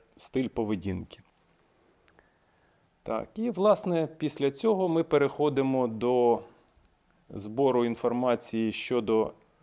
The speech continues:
е, сімейної історії, щодо наявності психічних розладів, і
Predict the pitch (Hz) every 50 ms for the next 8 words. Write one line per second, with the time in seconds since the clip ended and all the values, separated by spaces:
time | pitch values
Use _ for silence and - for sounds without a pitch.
0 | 139 123 107 104 104 98 98 - - - - 151 139 139 139 131 123 117 113 110
1 | 110 110 113 - - - - 190 196 190 180 170 156 156 156 - _ _ _ _
2 | _ _ _ _ - - - - 117 107 110 113 117 120 127 127 120 113 110 107
3 | - - 107 - - - 113 - 123 110 - - 113 - - 170 190 190 170 170
4 | 156 143 139 143 - - _ _ _ - - - - - _ _ _ 185 202 208
5 | 196 -